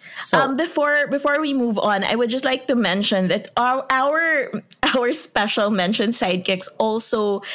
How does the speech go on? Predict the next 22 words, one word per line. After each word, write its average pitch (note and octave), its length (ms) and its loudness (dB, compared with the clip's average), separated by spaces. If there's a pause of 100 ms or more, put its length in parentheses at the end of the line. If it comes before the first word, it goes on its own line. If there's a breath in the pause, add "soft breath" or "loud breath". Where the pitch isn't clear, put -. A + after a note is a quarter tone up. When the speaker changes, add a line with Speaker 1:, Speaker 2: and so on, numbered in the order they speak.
(100 loud breath)
Speaker 2:
you B3+ 120 2
know, A#3+ 180 2
they, B3 240 0
they C4 160 0
sometimes C#4 500 0
get B3 140 0
a B3 60 -2
chance A3 340 0
at G3+ 120 -4
stardom F#3 640 2 (240 loud breath)
because C4 360 0
our B3+ 300 2
former C#4 460 0
favorite, G#3+ 520 0
Jason A#3 440 2
McKinnon, C#4 600 0 (100)
<laughs> F4+ 80 -2
I - 80 6
must F4 300 6
Speaker 1:
<laughs> B3 300 4
Speaker 2:
mention A#3 140 2
him, C4 260 0